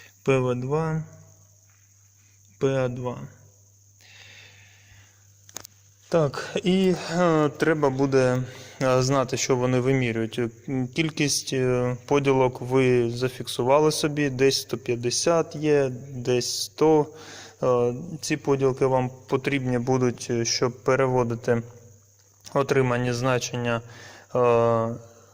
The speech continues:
з поділок до, відповідно, вольтів, або ампер, або ваттів. Е, я буду казати, на якому, м,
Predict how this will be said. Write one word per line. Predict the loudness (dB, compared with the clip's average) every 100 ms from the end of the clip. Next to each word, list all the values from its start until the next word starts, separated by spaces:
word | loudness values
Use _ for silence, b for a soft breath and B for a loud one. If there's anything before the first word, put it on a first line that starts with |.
| B -20
з | -6
поділок | 0 2 2 0 0 -4 -8
до, | 0 2 0 -4 -14 -10
відповідно, | -8 -6 -8 -2 -2 -2 -4 -6 -6 B B B -4
вольтів, | 2 4 2 -2 -4 -6 -2
або | 0 2 2 0 0
ампер, | -4 -2 2 2 2 -8 -16 -6
або | -4 2 2
ваттів. | 0 0 0 0 -8 -14 -18 B B B B B B B B B
Е, | 2 2 2 0 -4 -8
я | 0 0
буду | 2 2 2
казати, | 2 4 4 4 2 2 2 0 -2
на | 2 4 4 2
якому, | 2 0 2 2 4 2 2 -2 B B B B -14
м, | -12 -10 -12 -12